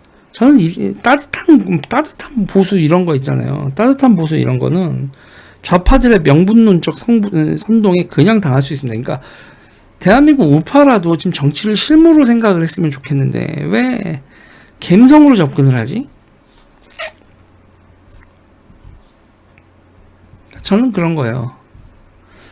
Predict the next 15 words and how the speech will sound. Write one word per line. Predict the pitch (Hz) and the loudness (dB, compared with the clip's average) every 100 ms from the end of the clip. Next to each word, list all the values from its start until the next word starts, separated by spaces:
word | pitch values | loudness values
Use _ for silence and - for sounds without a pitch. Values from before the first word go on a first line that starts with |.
| _ - _ | _ -20 _
그러니까 | - 226 185 190 202 - - | 0 0 0 -2 -8 -16 -8
국힘이, | - 190 - 285 226 196 190 135 | -6 -6 2 4 6 6 4 0
국힘이 | 190 196 269 269 | -8 -4 0 0
거대 | 160 165 233 | 0 0 0
정당으로 | 214 185 185 175 170 160 156 180 | 0 0 0 0 -2 -2 -4 -2
이런 | 143 180 262 | -2 0 0
공약을 | 208 185 196 175 175 165 - | 0 2 0 0 -2 -4 -6
삑삑 | 269 269 277 214 _ _ _ _ _ _ _ _ _ | -8 -6 -6 -6 _ _ _ _ _ _ _ _ _
따뜻한 | - 233 254 - 233 214 156 | -4 -2 -2 -4 -2 -2 -2
보수, | 156 - | -6 -2
엄마, | 139 185 226 220 196 139 127 135 _ _ _ _ _ _ _ _ | 2 4 4 4 2 0 -6 -10 _ _ _ _ _ _ _ _
철의 | - 311 339 311 | -2 2 4 4
여인이면 | 214 175 139 139 | 4 2 0 -4
철의 | - 277 254 | -2 0 2
여인이든지. | 147 151 151 135 - 120 120 107 - - | 2 0 0 -2 -4 -8 -8 -10 -10 -10